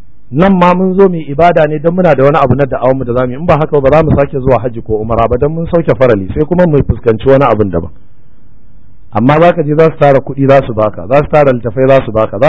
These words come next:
su kawo kaza za su baka, za su kawo kaza za su baka.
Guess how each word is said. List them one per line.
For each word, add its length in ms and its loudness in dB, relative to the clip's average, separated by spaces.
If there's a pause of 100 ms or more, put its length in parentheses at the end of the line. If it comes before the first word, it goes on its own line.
su 80 -10
kawo 280 4
kaza 280 0
za 180 4
su 60 -12
baka, 320 -2
za 60 4 (100)
su 80 -4
kawo 220 2
kaza 320 0
za 160 4
su 60 -10
baka. 360 -2